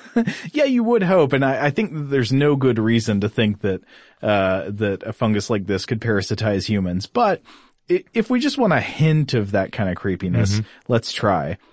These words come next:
Speaker 1: Most parasites, it is true, have highly specified life cycles where they're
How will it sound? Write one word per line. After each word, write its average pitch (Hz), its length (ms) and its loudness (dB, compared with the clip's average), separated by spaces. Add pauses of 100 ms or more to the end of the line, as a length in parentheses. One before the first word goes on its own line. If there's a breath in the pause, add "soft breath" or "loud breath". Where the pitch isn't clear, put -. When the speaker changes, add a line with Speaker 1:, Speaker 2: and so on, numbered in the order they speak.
(460 loud breath)
Speaker 1:
Most 220 320 2
parasites, 175 540 0
it 135 100 2
is 127 180 0
true, 120 380 2
have 98 240 0
highly 117 460 0
specified 98 560 -2
life 90 240 -4
cycles 87 560 -6
where 98 120 0
they're 90 280 0